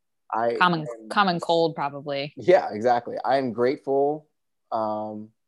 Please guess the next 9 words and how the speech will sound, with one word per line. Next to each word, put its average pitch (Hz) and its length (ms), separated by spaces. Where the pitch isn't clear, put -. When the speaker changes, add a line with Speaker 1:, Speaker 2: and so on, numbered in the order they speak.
Speaker 1:
and 110 120
show 110 160
gratitude 123 800
for - 280
modern 123 340
medicine 123 640
and 98 360
science. 131 640
And, 110 560